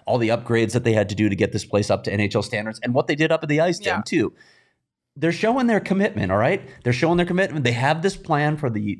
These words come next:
Speaker 1: the Tempe Arena, which we expect a vote on before the holidays. So there, there's a lot at play here. There, there are a lot of moving parts.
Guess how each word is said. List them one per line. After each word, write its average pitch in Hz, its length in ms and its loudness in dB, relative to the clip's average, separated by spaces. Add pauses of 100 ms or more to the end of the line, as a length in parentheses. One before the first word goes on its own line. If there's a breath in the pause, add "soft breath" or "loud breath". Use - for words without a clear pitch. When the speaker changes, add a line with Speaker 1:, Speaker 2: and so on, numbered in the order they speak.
Speaker 1:
the 110 120 -6
Tempe 143 300 -2
Arena, 127 240 0
which 123 220 -2
we 123 100 2
expect 156 420 -2
a 147 40 0
vote 123 320 0
on 104 380 -2 (320 soft breath)
before 123 440 0
the 170 100 0
holidays. 143 600 0
So 104 380 -2 (680 soft breath)
there, 165 180 -4
there's 175 260 -2
a 196 40 4
lot 185 400 0 (380)
at 156 200 0
play 170 260 2
here. 113 180 4
There, 113 300 2
there 127 140 0
are 123 40 4
a 127 60 2
lot 151 220 2
of 214 60 -2
moving 180 300 0
parts. 127 380 -2